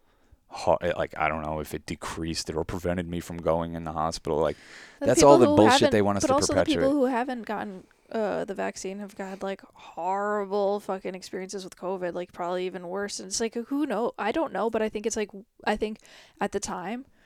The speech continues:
Speaker 2: with the information we had, we made the best decision we could. And then with the information you had of having the experience with the second vaccine, you made the best in-,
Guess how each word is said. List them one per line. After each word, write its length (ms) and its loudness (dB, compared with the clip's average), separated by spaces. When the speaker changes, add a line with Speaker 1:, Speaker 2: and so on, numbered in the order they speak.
Speaker 2:
with 140 0
the 80 0
information 500 -6
we 100 -4
had, 400 -6
we 100 -4
made 200 -6
the 60 -6
best 220 -4
decision 360 -4
we 100 -10
could. 300 -2
And 160 -8
then 240 -6
with 140 -4
the 100 -6
information 480 -8
you 60 -8
had 240 -4
of 100 -8
having 320 -8
the 80 -12
experience 420 -10
with 80 -10
the 80 -8
second 340 -8
vaccine, 460 -10
you 140 -12
made 160 -8
the 100 -6
best 300 -6
in-, 140 -14